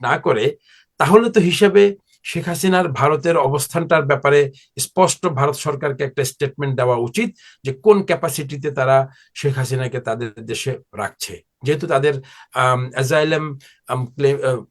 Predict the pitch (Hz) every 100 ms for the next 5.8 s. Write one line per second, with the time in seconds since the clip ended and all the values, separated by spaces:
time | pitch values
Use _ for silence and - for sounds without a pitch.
0 | _ - 127 139 143 127 123 135 131 117
1 | 117 - 123 - _ - 123 127 120 117
2 | 117 117 101 98 113 104 85 - _ _
3 | _ _ - 165 143 131 135 151 165 170
4 | 151 143 151 147 147 151 165 - 190 226
5 | 220 214 214 - - 160 180